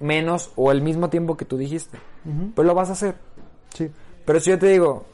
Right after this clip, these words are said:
Speaker 1: "En cinco años me quiero ir a Europa, cuatro años no hago nada, un año quiero ver qué pedo", y luego no se arma.
Speaker 2: <laughs> Sí, va a valer verga. Y realmente esos cinco
Speaker 1: Entonces,
Speaker 2: años van a haber
Speaker 1: les
Speaker 2: pasado
Speaker 1: digo, no se
Speaker 2: en
Speaker 1: pongan
Speaker 2: balde.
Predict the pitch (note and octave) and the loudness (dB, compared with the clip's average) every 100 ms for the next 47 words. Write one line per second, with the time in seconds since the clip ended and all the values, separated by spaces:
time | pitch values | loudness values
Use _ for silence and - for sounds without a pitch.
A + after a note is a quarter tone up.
0 | - - - - - - C3 C3+ D3+ E3 | -20 -20 -20 -20 -20 -6 -4 -2 0 2
1 | D#3+ C#3+ C#3 C#3 C3 B2 G2+ F#2+ - D3+ | 2 0 4 4 4 2 -2 -10 -4 -2
2 | D3+ D#3 D#3 D3+ C#3+ C#3+ C#3 C#3 B2+ G2+ | 0 0 0 -2 2 2 2 0 -2 -4
3 | - - - C3+ C#3+ D3 D3 - D3 C#3+ | -8 -20 -10 -4 -2 -2 -2 2 2 2
4 | C#3+ C3 C3+ C3+ A2+ - - - - - | 0 -2 0 0 -2 -6 0 2 4 4
5 | - C3+ D3+ D3 C3 A#2+ - - - - | 4 4 2 0 -2 -6 -12 -20 -20 -20
6 | - - - - - - - - - F3+ | -20 -20 -20 -20 -20 -20 -20 -12 0 2
7 | D#3 C#3+ D3+ C#3+ C3+ C#3+ C#3 C#3+ C#3 C3+ | 2 2 2 2 2 2 2 0 0 -2
8 | C3+ C3 B2+ D3 C#3+ D#3 D#3 D#3+ D#3 D3 | 0 0 -2 -2 0 0 0 -2 -2 -2
9 | D3+ E3 E3 F#3 D#3 D3 C#3+ C#3+ C#3 C#3+ | 0 0 2 0 0 -2 0 0 0 -2
10 | D#3 E3+ D3+ C#3 D#3 E3 - A#2 - C3 | 0 2 2 0 -2 -2 -2 0 0 0